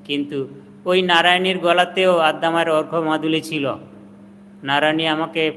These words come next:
সেই দিনই রাত্রে ফোন করে জানিয়েছে যে, "মহারাজ, আমার গলায় তো আদ্যামার অর্ঘ্যটা ছিল, আর তাছাড়া আমি টোটোয় বসে বসে আদ্যাস্তোত্রও পাঠ করছিলাম, মায়ের কৃপায় আদ্যাস্তোত্রটা যে আমার মনে ছিল এবং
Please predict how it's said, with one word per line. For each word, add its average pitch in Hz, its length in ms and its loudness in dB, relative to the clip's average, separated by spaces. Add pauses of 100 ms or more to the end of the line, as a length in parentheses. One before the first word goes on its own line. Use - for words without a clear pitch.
(1080)
সেই 160 340 2
দিনই 175 300 2
রাত্রে 156 440 2 (100)
ফোন 156 200 -4
করে 151 220 -2
জানিয়েছে 143 600 -2 (540)
যে, 143 140 -4
"মহারাজ, 143 560 -4 (520)
আমার 143 280 -4
গলায় 147 400 0
তো 160 60 -2
আদ্যামার 151 460 -2
অর্ঘ্যটা 143 400 -2
ছিল, 160 320 -4 (420)
আর 135 180 -6
তাছাড়া 147 360 -6
আমি 143 220 -8
টোটোয় 139 300 -6
বসে 143 260 -8
বসে 139 260 -8
আদ্যাস্তোত্রও 135 720 -8
পাঠ 151 300 -2
করছিলাম, 139 480 -8 (520)
মায়ের 139 220 -4 (100)
কৃপায় 139 400 -4 (320)
আদ্যাস্তোত্রটা 139 800 -10
যে 139 140 -6
আমার 139 220 -6
মনে 135 280 -6
ছিল 139 280 -6
এবং 135 220 -8